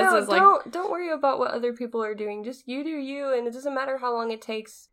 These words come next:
Speaker 1: I don't care if you're literally, like, in your forties and you're going back to college. Do you know how many people do that? Like,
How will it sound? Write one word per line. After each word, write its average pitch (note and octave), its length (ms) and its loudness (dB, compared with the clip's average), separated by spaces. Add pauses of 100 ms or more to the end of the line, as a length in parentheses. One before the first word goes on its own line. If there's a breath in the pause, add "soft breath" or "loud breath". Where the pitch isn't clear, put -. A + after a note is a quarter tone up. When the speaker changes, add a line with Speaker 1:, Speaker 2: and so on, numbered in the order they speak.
(120)
Speaker 1:
I A#3+ 80 4
don't D4+ 160 6
care D4 260 4
if C#4 120 -4
you're B3+ 180 0
literally, A#3 680 -2
like, G3+ 320 0
in A3 120 -2
your A3 140 0
forties G#3+ 440 -2
and G#3 80 -8
you're G#3 100 -4
going G3+ 300 -2
back F#3+ 200 -2
to - 60 -20
college. F#3 380 0
Do G3+ 60 -14
you G#3 40 -8
know A#3 200 0
how A#3+ 60 2
many A#3+ 160 -2
people A#3 260 -4
do A3+ 180 -8
that? A3 320 0
Like, F3+ 260 -2